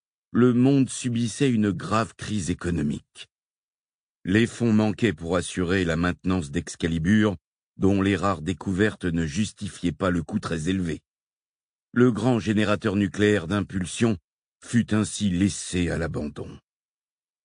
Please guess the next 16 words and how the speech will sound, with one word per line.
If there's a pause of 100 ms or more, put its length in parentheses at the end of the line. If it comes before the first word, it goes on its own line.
(800)
Quarante-cinq
ans
plus
tard, (540)
trente-trois
mois
de
travail
acharné (520)
furent
nécessaires
pour
lui
rendre
un
statut